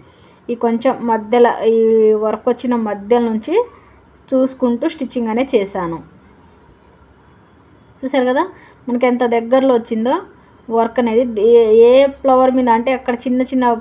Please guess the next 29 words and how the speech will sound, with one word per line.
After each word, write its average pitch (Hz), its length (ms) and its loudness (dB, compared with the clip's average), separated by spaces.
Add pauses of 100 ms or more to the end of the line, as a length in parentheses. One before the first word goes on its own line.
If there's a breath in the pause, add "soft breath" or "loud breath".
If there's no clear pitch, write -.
(340)
బుటీస్ 247 420 -2
లాగా 226 200 4
వచ్చింది 220 300 -6
కదా, 226 120 -2 (120)
దాని 233 240 2
మీద 247 120 0 (120)
పడితే 214 280 -4 (120)
మనకి 220 260 -8
నీడిల్ 262 340 0
అనేది 240 240 0
ఇరిగిపోతుంది. 220 600 -4 (2750)
ఇక్కడ 240 180 -2 (100)
మనకి 240 220 -6 (100)
ఆ 214 40 2 (220)
బూటీస్‌లో 254 540 -4 (240)
మనకి 220 300 -6 (580 soft breath)
గోల్డ్ 226 380 0
కలర్ 240 380 2
పూస 233 200 -4 (180)
ఉంటుంది 214 340 -6
కదా, 220 180 -4 (260)
అది 214 200 -2
కూడా 226 140 -2 (100)
ఇరిగిపోయే 214 500 -6
ఛాన్స్ 202 340 -6
ఉంటుంది 196 300 -10
కాబట్టి 190 260 -8 (100)
కొంచెం 233 260 -2 (120)
జాగ్రత్తగా 202 640 -4